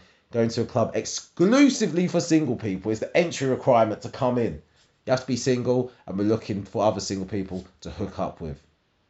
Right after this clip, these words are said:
And he's like, "I'm just going there 'cause the music's bagging." <laughs> You what? Eh? You're not having any of it.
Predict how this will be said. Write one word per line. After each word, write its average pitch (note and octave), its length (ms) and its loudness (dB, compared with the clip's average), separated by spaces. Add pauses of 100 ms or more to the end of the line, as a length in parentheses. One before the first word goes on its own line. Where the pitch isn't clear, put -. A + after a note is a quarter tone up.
(640)
And G2 120 -6
he's B2 160 2
like, - 140 0
"I'm C#3+ 100 0
just G3+ 220 -2
going G3+ 280 8
there D3 200 4
'cause F3 220 -2
the D#3 120 4
music's F3+ 680 2
bagging." B2+ 600 0 (1300)
<laughs> - 60 -14 (480)
You D#3 340 0
what? D#3 360 4 (260)
Eh? - 260 2 (1700)
You're A2+ 80 -6
not C#3+ 100 2
having A#2 240 2
any A2+ 200 0
of D#2 100 -8
it. D2 180 -12